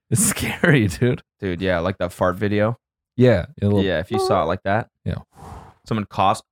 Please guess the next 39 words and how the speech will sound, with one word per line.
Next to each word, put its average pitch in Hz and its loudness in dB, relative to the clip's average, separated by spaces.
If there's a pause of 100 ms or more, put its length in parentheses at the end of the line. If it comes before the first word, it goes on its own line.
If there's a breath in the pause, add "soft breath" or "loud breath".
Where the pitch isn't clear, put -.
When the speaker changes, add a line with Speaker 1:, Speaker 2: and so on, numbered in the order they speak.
Speaker 2:
<coughs> - -14
and 139 4
it's 98 -8
just 104 -6 (580)
Speaker 1:
Yeah. 98 2 (1000)
Uh, 165 -2 (160)
Speaker 2:
this 85 -12
Speaker 1:
can 196 4
it, 240 0
Speaker 2:
giant 95 0
plume 101 -2
of 90 -6 (180)
Speaker 1:
can 208 0
it 185 -4
go, 180 2
like, 190 2
Speaker 2:
neon 202 0
Speaker 1:
fifteen 170 0
Speaker 2:
green. 95 0
Speaker 1:
feet? 107 0 (880)
Speaker 2:
Yeah, 113 4
something 98 -2
like 87 -4
that. 92 0
Speaker 1:
Like, - -4
fifteen 139 -6
feet. 120 -4
Speaker 2:
It's - -18
pretty 110 -8
crazy. 98 -2
And, 107 -2
and 117 -2 (400)
the, 117 0
they, 110 0
they 113 0
tested 131 -2
people 107 -2
that 92 0 (240)
hadn't, 120 2